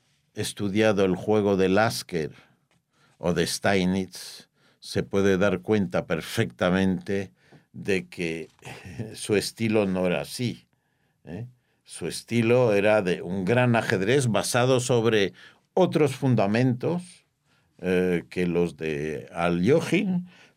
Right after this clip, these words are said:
pero bueno, eh, era, eh, tenían un talento, eh, no se llega a ser campeón del mundo durante, eh, veintitantos años como Lasker sin tener talento.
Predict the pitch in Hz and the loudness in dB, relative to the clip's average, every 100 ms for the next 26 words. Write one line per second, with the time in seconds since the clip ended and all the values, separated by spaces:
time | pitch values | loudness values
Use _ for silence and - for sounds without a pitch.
0 | - 80 73 110 175 113 71 - 95 90 | -8 -4 -2 0 2 0 -4 -12 -6 -4
1 | 87 - 101 110 117 143 143 98 65 67 | -4 -2 0 2 4 4 2 0 -4 -6
2 | 71 - - 104 110 123 123 123 117 113 | -8 -10 -8 -4 0 2 4 4 4 4
3 | 101 - 95 113 127 131 123 131 135 151 | 0 0 2 2 2 2 2 2 4 2
4 | 127 - _ _ - - - 110 - 117 | -2 -8 _ _ -20 -20 -10 -8 -6 0
5 | 120 123 147 143 131 127 120 110 - 113 | 2 4 2 2 2 4 4 2 0 -2
6 | 90 107 95 113 110 98 107 117 101 98 | 0 -2 0 2 2 4 2 4 4 4
7 | 95 98 90 104 95 82 - - - - | 4 2 0 0 0 0 -6 -20 -20 -6
8 | 123 98 92 92 87 110 92 110 90 127 | 0 2 2 2 2 0 0 -4 0 2
9 | 131 120 117 110 - 120 107 92 - 95 | 2 0 0 0 2 2 4 2 0 0
10 | 95 104 127 123 - 139 165 - _ _ | 2 4 2 0 0 0 0 -6 _ _
11 | _ _ - - 87 85 90 110 90 76 | _ _ -8 -4 -2 0 2 0 0 -2
12 | 85 110 80 - 50 | 0 0 -2 -10 -18